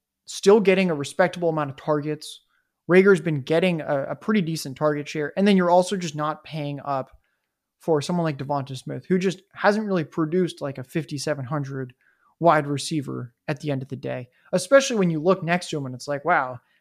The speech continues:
uh, Devonta Smith's next to Cortland Sutton. He's next to Odell Beckham. It's a really, really tough sell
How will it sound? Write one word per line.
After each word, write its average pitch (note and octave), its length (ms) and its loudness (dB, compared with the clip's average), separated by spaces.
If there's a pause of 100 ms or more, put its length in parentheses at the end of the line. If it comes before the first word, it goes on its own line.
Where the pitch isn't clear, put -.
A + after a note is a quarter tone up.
(380)
uh, C3 160 -2
Devonta D3 280 2
Smith's D#3+ 300 -4
next D3+ 180 -6
to - 100 -16
Cortland C3 380 -6
Sutton. F#3+ 340 2
He's D3 140 -2
next D3+ 260 -2
to - 180 -6
Odell C3+ 380 -4
Beckham. D#3 420 2 (760)
It's C#3+ 140 -4
a F3 60 4
really, G3+ 480 6
really E3+ 500 4
tough C#3+ 360 -4
sell B2+ 520 -6